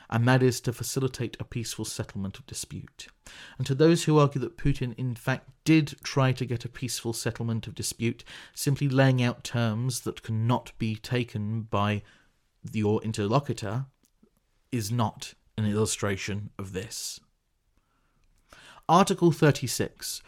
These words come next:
recommendations for adjustment by the Security Council. The veto draft resolution is significant precisely because of its relation to Article thirty-six.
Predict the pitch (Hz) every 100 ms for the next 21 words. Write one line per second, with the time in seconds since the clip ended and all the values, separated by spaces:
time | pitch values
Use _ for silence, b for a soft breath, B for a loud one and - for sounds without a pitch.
0 | B B B 156 170 175 170 151 143 -
1 | 127 - - 117 113 165 - 104 95 -
2 | - 107 98 - - 104 95 87 98 92
3 | - - - - - - - - - -
4 | - - - - B B B B 147 170
5 | 240 202 175 139 160 151 - 135 127 113
6 | 120 113 - 98 98 117 - 151 165 175
7 | 143 139 120 135 - 165 175 170 160 -
8 | 120 117 117 - 120 104 - 104 - 101
9 | 98 - 101 - 90 - - - - -
10 | - -